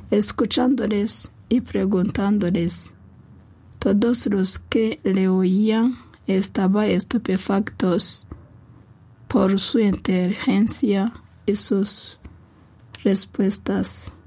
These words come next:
Oración. Oh Madre afligida, participa del dolor causado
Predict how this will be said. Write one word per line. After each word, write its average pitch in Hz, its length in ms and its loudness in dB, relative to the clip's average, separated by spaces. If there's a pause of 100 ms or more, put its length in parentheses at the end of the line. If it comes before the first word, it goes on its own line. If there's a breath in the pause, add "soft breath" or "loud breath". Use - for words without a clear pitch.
(220)
Oración. 190 720 2 (1900 loud breath)
Oh 233 160 4
Madre 240 380 0
afligida, 190 760 0 (120)
participa 214 640 0
del 190 260 2
dolor 214 480 2
causado 190 760 2